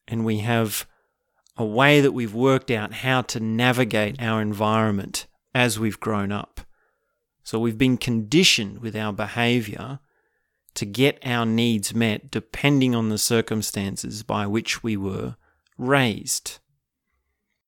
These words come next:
Now, we get to a certain point where we can look at this and we can start to unwire it,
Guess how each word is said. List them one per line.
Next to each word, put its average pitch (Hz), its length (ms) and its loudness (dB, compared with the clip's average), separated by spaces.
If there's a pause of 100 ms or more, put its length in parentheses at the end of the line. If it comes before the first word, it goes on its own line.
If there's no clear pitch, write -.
(140)
Now, 113 160 0
we 123 120 4
get 170 220 2
to 135 120 -4
a 123 60 0
certain 113 400 -4
point 104 340 -8
where 113 300 -2
we 113 100 0
can 123 220 0
look 147 240 4
at - 100 -4
this - 300 -8
and 113 80 -8
we 104 100 -4
can 113 180 -4
start 117 340 0
to - 80 -4
unwire 104 680 -2
it, 110 100 -6